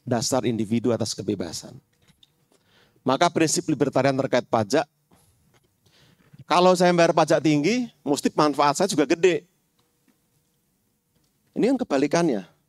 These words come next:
Sekarang ini orang kaya bayar pajak gede, manfaat dia mungkin malah lebih kecil. Contohnya kenapa? Karena dia tidak mungkin berobat pakai B P J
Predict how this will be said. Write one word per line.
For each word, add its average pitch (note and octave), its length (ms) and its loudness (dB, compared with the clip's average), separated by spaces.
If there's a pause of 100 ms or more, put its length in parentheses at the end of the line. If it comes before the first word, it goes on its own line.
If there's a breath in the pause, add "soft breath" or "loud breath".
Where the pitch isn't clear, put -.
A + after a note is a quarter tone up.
(720)
Sekarang F3 400 -2
ini A#3+ 80 0
orang A3 240 2
kaya A3+ 160 2
bayar F3+ 240 2
pajak D#3+ 400 0
gede, B2 400 0 (560)
manfaat D#3 560 -2
dia F#3 240 0
mungkin G3 240 -2
malah G3+ 400 -4 (160)
lebih C#3 240 -6
kecil. D3+ 320 -4 (560)
Contohnya B2+ 480 0
kenapa? B2 400 -4 (640 soft breath)
Karena G3+ 240 2
dia A3 160 2
tidak F#3 320 2
mungkin G#3 320 2
berobat D#3+ 320 2
pakai D3+ 160 0
B C#3 160 2
P C#3 80 2
J C3+ 240 2